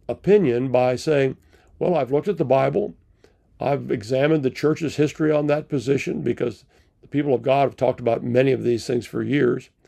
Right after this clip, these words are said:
Um, and, and we need to take that seriously. And, and when we come to the collected wisdom of the church, we need to let that inform our, our thinking.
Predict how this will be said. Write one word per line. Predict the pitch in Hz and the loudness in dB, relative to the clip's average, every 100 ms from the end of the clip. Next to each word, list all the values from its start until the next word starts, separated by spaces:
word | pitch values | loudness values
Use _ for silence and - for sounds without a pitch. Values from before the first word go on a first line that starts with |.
| _ _ _ _ | _ _ _ _
Um, | - 127 127 - - _ _ _ _ _ _ _ | -6 -2 -2 -4 -14 _ _ _ _ _ _ _
and, | 143 143 | -2 -2
and | - 147 | -2 -2
we | 147 | 2
need | 156 | 0
to | 131 | 0
take | 160 151 | -4 -2
that | 139 131 - | -2 -2 -4
seriously. | - 180 175 135 127 147 170 _ _ _ _ _ 302 | -2 0 0 -2 0 0 -2 _ _ _ _ _ -6
And, | 143 - | -6 -2
and | 175 156 | 0 2
when | 151 | 4
we | 147 | 2
come | 135 - 208 | -2 -2 0
to | 190 | 0
the | 175 147 123 _ _ _ | 0 0 0 _ _ _
collected | - 135 160 165 131 | -4 2 2 2 -2
wisdom | 113 143 165 156 131 | 2 2 2 0 2
of | 117 | 2
the | 113 | -2
church, | - 190 180 | 0 0 2
we | 135 | 0
need | 147 147 | 0 0
to | 127 | 2
let | 127 127 | 2 2
that | 139 127 | 0 2
inform | 117 104 143 131 | 0 0 0 2
our, | 120 110 98 _ _ _ _ _ - | 0 -2 -6 _ _ _ _ _ -6
our | 110 | -6
thinking. | 98 180 196 160 135 | 0 4 4 2 -2